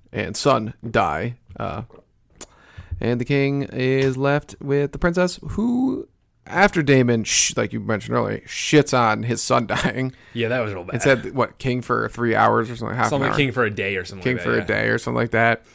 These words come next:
Speaker 1: In his brothel house,
Speaker 2: Yeah.
Speaker 1: which every time they show a brothel, it's Game of Thrones. The second we heard something, eh, like, you know, noise, we're like, "Game of Thrones."
Speaker 2: Yep.
Speaker 1: Um,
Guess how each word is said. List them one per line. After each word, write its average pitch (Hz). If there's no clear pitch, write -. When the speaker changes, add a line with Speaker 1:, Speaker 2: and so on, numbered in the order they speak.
Speaker 1:
In 135
his 131
brothel 123
house, 104
Speaker 2:
Yeah. 95
Speaker 1:
which 131
every 247
time 185
they 151
show 143
a 123
brothel, 110
it's 143
Game 117
of -
Thrones. -
The 139
second 196
we 170
heard 151
something, 147
eh, 294
like, 202
you 139
know, 131
noise, 127
we're 123
like, 120
"Game 131
of 185
Thrones." 143
Speaker 2:
Yep. 104
Speaker 1:
Um, 120